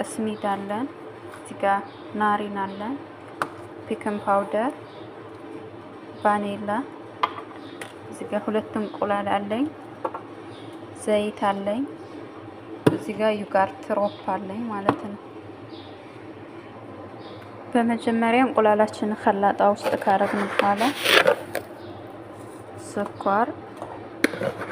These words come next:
ሁለት ስኒ ስኳር ነው እኔ የተጠቀምኩት። ስኳር እንጨምራለን። ከዛ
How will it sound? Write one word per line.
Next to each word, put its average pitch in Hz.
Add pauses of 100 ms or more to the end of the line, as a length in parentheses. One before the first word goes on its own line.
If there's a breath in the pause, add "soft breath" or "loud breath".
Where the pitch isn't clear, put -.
(380)
ሁለት - (100)
ስኒ 208
ስኳር -
ነው 202
እኔ 208
የተጠቀምኩት። 208 (2750)
ስኳር 202
እንጨምራለን። 202 (120)
ከዛ 202